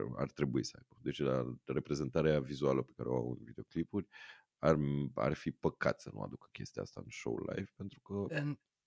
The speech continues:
Speaker 1: e jumate din
Speaker 2: eu
Speaker 1: concert.
Speaker 2: sunt de părere că n-o să aducă chestia asta, pentru că
Speaker 1: Ești hater.
Speaker 2: basically este în conflict cu ceea ce vor ei să spună.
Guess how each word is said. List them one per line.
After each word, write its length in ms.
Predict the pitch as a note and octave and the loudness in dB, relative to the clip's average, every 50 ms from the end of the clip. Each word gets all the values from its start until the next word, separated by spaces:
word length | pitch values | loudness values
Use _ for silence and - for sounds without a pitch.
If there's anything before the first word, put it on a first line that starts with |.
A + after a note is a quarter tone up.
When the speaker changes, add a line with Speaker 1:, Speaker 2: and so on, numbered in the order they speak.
| - | -8
Speaker 1:
e 140 | A#2 G2 G#2 | -2 0 0
jumate 480 | G#2+ G2 F#2 - G#2+ G#2 F#2 C#2+ - D3+ | 0 0 0 0 0 2 2 0 0 -2
din 180 | C#3+ C#3+ D3+ | -4 -2 0
Speaker 2:
eu 220 | D#3+ D#3+ E3 F3 - | 0 2 2 0 0
Speaker 1:
concert. 300 | - - C3+ B2+ - - | -2 -4 -4 -4 -4 -6
Speaker 2:
sunt 180 | - D#3 D#3+ D#3+ | -2 0 0 0
de 100 | D#3+ E3 | 0 -2
părere 380 | D#3+ _ D3+ D3 D#3 D3+ E3 | -2 _ -4 -2 -2 -2 -4
că 120 | D3 - - | -4 -4 -2
n-o 140 | D3+ E3 E3 | -2 -2 -2
să 120 | - - | -4 -6
aducă 280 | A#2+ A2 - - - G#2+ | -10 -10 -10 -8 -8 -8
chestia 420 | - - A2+ G#2+ - _ G2+ G2+ | -4 -4 -4 -4 -4 _ -4 -4
asta, 240 | G2+ - _ - C3+ - - | -4 -4 _ -6 -6 -4 -4
pentru 300 | - C3+ B2+ - C3+ C3 - | -6 -6 -2 -2 -4 -4 -6
că 600 | _ _ C3+ C3 C3 B2+ B2+ B2+ B2+ B2+ B2+ B2 A#2+ _ _ _ _ _ _ _ | _ _ 0 2 4 4 4 4 4 4 2 2 0 _ _ _ _ _ _ _
Speaker 1:
Ești 200 | _ C3 - - | _ -10 -10 -2
hater. 280 | - D3 C#3+ - - C#3 | 0 0 2 2 2 -2
Speaker 2:
basically 400 | - - C3+ B2+ C3 B2+ - _ _ _ - - _ _ _ | -2 -2 -6 -2 -2 -4 -4 _ _ _ -20 -20 _ _ _
este 420 | - A#2+ B2 B2+ B2 - _ - | -8 -2 -2 -2 -2 -2 _ -4
în 80 | B2+ A#2+ | -4 -4
conflict 600 | - _ B2 A#2+ A2+ - _ - B2+ B2+ - _ _ _ _ | -2 _ -2 -2 -2 -4 _ -2 -2 -2 -2 _ _ _ _
cu 100 | _ - | _ -10
ceea 320 | A2+ - - - B2+ B2 A#2+ | -10 -8 0 2 2 2 2
ce 240 | A#2+ _ - B2 A2+ | 0 _ -4 -4 -4
vor 300 | G#2+ A2 G#2+ A2 A#2 A2 | -4 -6 -2 -2 -2 0
ei 160 | A2 A2 A2 | 2 0 0
să 120 | G2+ - A2+ | 0 -2 -10
spună. 340 | - - - - F#2+ E2 | -14 -14 -10 -10 -10 -10